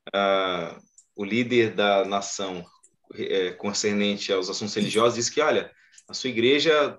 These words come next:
não tem nada para oferecer para a nossa nação. Tudo que você, você falou que faz, a, as igrejas que já estão aqui já fazem. Então, não é negado, então vocês não vão abrir sua igreja aqui, não."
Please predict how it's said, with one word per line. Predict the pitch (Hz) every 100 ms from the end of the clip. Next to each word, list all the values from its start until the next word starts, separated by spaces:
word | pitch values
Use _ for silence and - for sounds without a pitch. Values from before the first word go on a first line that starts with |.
| -
não | 120
tem | 147
nada | 135 151 170
para | -
oferecer | 165 170 151 147 143
para | 147
a | 139
nossa | 135 131 135
nação. | 135 139 - 107 90 _ _ _ _
Tudo | - 170
que | 180
você, | 180 170
você | - - 123 139
falou | 135 127
que | 127
faz, | 127 117 120 143
a, | 143 135 110
as | 117 110
igrejas | 117 113 120
que | -
já | 117 120
estão | - 117
aqui | 110
já | 123
fazem. | 139 101 92 90
Então, | 127 127 - _ _ _ -
não | 123 131 139
é | 135
negado, | 139 113 113 117 117 127 123
então | 120 113
vocês | 110 117
não | 113
vão | 110
abrir | 110 107
sua | 104 107
igreja | 104 104
aqui, | 101
não." | 113 90